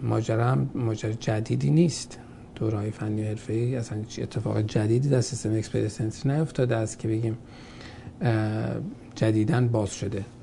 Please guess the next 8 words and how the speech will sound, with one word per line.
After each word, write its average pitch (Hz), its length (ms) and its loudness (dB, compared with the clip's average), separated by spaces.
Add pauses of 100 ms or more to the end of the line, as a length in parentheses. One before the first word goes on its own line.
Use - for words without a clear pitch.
(180)
تا 123 100 -4
اونجا 113 220 0
که 110 120 -2
من 104 120 0
می‌دانم 110 340 2
اتفاق 120 280 2
جدیدی 117 320 2
نیفتاده. - 1200 -6